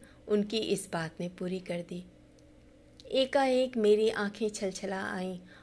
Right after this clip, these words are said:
और भरभराए हुए गले से मैंने दुकान वाले से एक लस्सी बढ़ाने को कहा।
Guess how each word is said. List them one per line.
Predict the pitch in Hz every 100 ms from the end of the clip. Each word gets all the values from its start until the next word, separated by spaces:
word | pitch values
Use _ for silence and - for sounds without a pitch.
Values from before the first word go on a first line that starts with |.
| -
और | 202 190
भरभराए | 190 208 202 202 214 240 262
हुए | 220 196
गले | 190 180 202
से | 202 175
मैंने | 170 180 185 196
दुकान | 170 - 185 202 196
वाले | 165 165
से | 170 160 165 - - - -
एक | 254 254
लस्सी | 202 180 - 262
बढ़ाने | 214 185 160 160
को | 165
कहा। | - 165 165